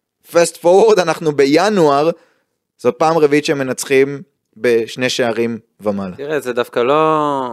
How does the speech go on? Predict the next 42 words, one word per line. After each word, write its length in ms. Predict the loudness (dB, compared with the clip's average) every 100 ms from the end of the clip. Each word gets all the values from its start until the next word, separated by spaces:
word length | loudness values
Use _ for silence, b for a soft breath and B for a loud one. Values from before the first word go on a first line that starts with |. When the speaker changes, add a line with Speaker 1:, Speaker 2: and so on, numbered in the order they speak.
| -10
Speaker 2:
הנתון 380 | -6 -6 -2 -2
הזה 160 | 0 0
לא 100 | 0
מדאיג 400 | -4 -6 -8 -8
אותי. 260 | -12 -14 -18 _
אתה 100 | -8
יודע, 260 | -4 -2 -4
תשמע, 440 | _ -10 -6 -6 -6
לפעמים 560 | -8 -6 -4 -4 -4 -4
הכדור 500 | -4 -2 2 2 0
לא 100 | -6
נכנס 360 | -10 -14 -10
לרשת. 580 | -8 -8 -12 -16 -18 -18 -12
אני, 120 | -8
היה, 400 | -4 -2 0 0
היה 120 | 0
גם 160 | -2 -4
רגעים 280 | -2 -4
של 160 | -4 -8
נחס, 340 | -2 -2 -2
וברצלונה 520 | -6 -8 -6 -4 -4 -4
זה, 460 | -2 0 0 -2
מה, 320 | -4 -4 -2 -2
מה 160 | -2
אמרו 160 | -4 -4
עליה, 120 | -6
שזה 200 | -6 -10
הקבוצה 320 | -8 -10 -6
עם 120 | -4
ה-X 800 | -6 -10 _ _ -6 -2 -2 -6
G 60 | -4 -2
הכי 220 | -2 -4
גבוה 380 | -2 -2 0 0
לעומת 400 | 0 -2 -4 -4
הפער 400 | -2 -2 -2 -4
Speaker 1:
נכון. 300 | -4 -4 -6
Speaker 2:
של 140 | -4 -8
השערים. 420 | -6 -8 -8 -12
בסדר, 340 | -2 -2 0 -2
הכל 220 | -2 -2
טוב 200 | -2 0
ויפה. 280 | -2 -2